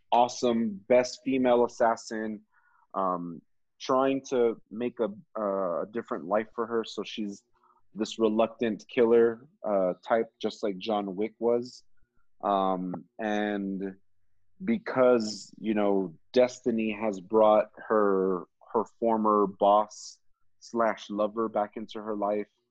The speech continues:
um, you know, and, and them,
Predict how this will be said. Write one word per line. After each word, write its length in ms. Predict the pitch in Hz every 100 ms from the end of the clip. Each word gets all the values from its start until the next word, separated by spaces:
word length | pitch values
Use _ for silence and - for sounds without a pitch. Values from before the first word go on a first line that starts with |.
| _ _ _ _ -
um, 640 | 101 95 90 87 85 80 - _
you 120 | 104
know, 180 | 95 92
and, 260 | 87 85 - -
and 520 | 95 92 87 87 -
them, 500 | 107 101 101 95